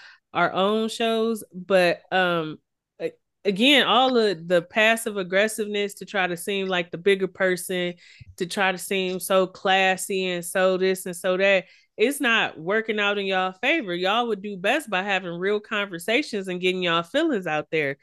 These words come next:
I absolutely understand why Quad doesn't see y'all as a friend. And it was happening long before the Sister Circle situation.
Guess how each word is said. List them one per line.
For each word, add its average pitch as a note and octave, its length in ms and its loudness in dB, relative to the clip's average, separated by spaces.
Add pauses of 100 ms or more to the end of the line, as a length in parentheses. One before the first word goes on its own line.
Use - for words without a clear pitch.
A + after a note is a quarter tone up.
(380)
I G#3+ 240 4
absolutely B3+ 680 0
understand G3 560 -2
why F3+ 180 -4
Quad F#3 420 -2
doesn't F3+ 240 -4
see G3+ 160 -10
y'all F3 340 2
as F3 140 -4
a E3 60 -6
friend. G3 500 -2 (400)
And G#3 560 4 (440)
it A3+ 180 4
was B3+ 180 -4
happening A3+ 420 0
long G3+ 320 0
before G#3 320 -2
the F#3+ 80 -6
Sister G#3+ 400 -2
Circle G#3+ 380 -4
situation. A3 920 0